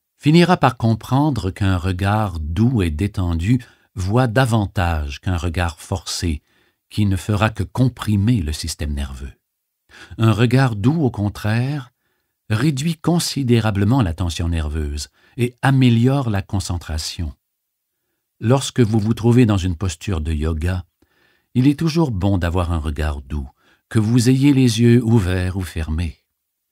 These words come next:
Lorsque les distractions sensorielles sont supprimées, les distractions mentales sont également diminuées. En observant la flamme,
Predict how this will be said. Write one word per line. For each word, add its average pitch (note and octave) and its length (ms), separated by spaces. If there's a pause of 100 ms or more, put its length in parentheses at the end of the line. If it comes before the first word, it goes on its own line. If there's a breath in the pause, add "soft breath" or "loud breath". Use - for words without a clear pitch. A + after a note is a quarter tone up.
(400)
Lorsque A#2 340
les G#2+ 200
distractions A2 640
sensorielles F#2+ 680
sont F2 200
supprimées, E2 720 (680)
les G#2+ 140
distractions A#2+ 600
mentales A#2 760
sont F#2 340
également G#2+ 540
diminuées. D2+ 680 (2000)
En F2 160
observant G2+ 500
la F#2 120
flamme, G2+ 580